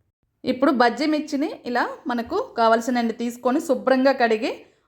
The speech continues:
తడేమి లేకుండా ఒక క్లాత్కు తుడుచుకొని ఇలా ఒక నైఫ్తో ఘాట్లు పెట్టుకొని దీనిలోని సీడ్స్ను తీసేసి పక్కకు పెట్టుకోవాలి. ఇన్-, దీనిలోకి స్టఫింగ్ కోసం ఒక బౌల్ను తీసుకొని వన్ టీ స్పూన్ వాము పౌడర్ను, వన్ టీ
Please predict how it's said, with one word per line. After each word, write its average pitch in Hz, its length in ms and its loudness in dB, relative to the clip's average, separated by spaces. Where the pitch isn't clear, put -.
తడేమి 262 360 4
లేకుండా 247 400 2
ఒక 226 180 -2
క్లాత్కు 226 440 2
తుడుచుకొని 226 560 -2
ఇలా 226 160 2
ఒక 214 160 0
నైఫ్తో 220 520 0
ఘాట్లు 226 320 2
పెట్టుకొని 240 480 -2
దీనిలోని 233 520 -2
సీడ్స్ను 233 380 0
తీసేసి 233 440 2
పక్కకు 220 360 0
పెట్టుకోవాలి. 175 640 2
ఇన్-, 226 240 -6
దీనిలోకి 247 520 2
స్టఫింగ్ 254 480 -2
కోసం 247 300 2
ఒక 233 180 0
బౌల్ను 214 380 4
తీసుకొని 233 500 -2
వన్ 220 200 0
టీ 240 160 2
స్పూన్ 262 300 2
వాము 220 280 4
పౌడర్ను, 240 460 2
వన్ 226 220 0
టీ 226 100 0